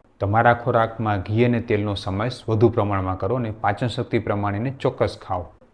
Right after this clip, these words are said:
રાત્રે વહેલા જમો, દહીંની જગ્યાએ છાશનો ઉપયોગ કરો, ફાસ્ટ ફૂડની જગ્યાએ ઘરે વાનગીઓ બનાવો. મિત્રો, જો આપણે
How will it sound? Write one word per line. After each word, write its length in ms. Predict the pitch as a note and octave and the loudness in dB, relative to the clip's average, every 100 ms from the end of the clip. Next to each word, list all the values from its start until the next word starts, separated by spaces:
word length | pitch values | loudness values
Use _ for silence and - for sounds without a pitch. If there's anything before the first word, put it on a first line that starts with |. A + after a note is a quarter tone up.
| - | -2
રાત્રે 360 | G#2 G2+ G#2 | 0 2 2
વહેલા 360 | F2+ F#2 G#2 A#2+ | 2 2 4 4
જમો, 400 | A#2 A#2+ B2+ C3 - - | 4 0 -2 -4 -10 -4
દહીંની 320 | A2+ A#2 A#2+ | 2 6 6
જગ્યાએ 400 | A2+ G#2 G2 F2+ | 4 2 2 0
છાશનો 580 | F2+ - G#2 G2+ - A#2+ | -2 0 2 2 -2 -6
ઉપયોગ 340 | A#2+ B2+ B2 - | -4 -2 -2 -2
કરો, 200 | B2 B2+ B2+ _ - | -2 -2 -6 _ -2
ફાસ્ટ 260 | A#2+ B2 - | 2 2 2
ફૂડની 260 | B2+ A2 G2+ | 2 2 2
જગ્યાએ 420 | F#2+ G2 A#2+ C3 - | 2 0 -2 -4 -6
ઘરે 200 | A2 B2+ | 2 4
વાનગીઓ 420 | B2+ G#2 G2 F#2 E2+ | 6 4 0 0 -2
બનાવો. 440 | E2+ E2 E2 E2 - - - - | -4 -6 -8 -12 -18 -20 -12 -2
મિત્રો, 320 | A#2 A#2+ A#2 | -2 2 2
જો 240 | F#2+ A2+ C3 | 2 2 4
આપણે 380 | B2 A#2+ B2 | 4 4 2